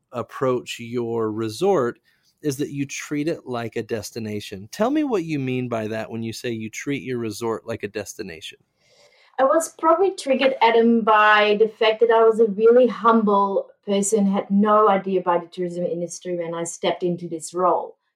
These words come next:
Speaker 2: So what happens is that things pop at you. So I had no idea where the restaurants were or what you could do in Halls Gap. And I went to the Visitor Information Centre and I noticed there was a real lack of information.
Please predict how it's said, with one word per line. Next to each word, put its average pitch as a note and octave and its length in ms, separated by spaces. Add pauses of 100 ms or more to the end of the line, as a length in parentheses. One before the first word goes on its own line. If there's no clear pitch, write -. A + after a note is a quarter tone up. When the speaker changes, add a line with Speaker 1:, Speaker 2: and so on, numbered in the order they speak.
(100)
Speaker 2:
So G3 760 (320)
what A3 280
happens A3 540
is G3+ 200
that G3 420
things B3+ 260
pop - 340
at - 220
you. D3+ 240 (440)
So E3+ 180
I A#3 300
had B3+ 200
no A3 260
idea G3+ 500
where F#3+ 260
the F#3 120
restaurants F3 680
were E3 400
or D#3+ 160
what G#3 240
you G3 80
could F#3+ 220
do F#3 160
in F3+ 160
Halls F3 380
Gap. E3+ 320 (160)
And F#3+ 160
I G#3 80
went B3 240
to E4 80
the D#4+ 100
Visitor A#3 340
Information G3 680
Centre D#3+ 480
and G3 100
I G3+ 120
noticed B3 500
there B3 100
was A3 140
a G3+ 80
real G3 520 (380)
lack G#3+ 440 (100)
of G#3+ 160
information. G#3+ 880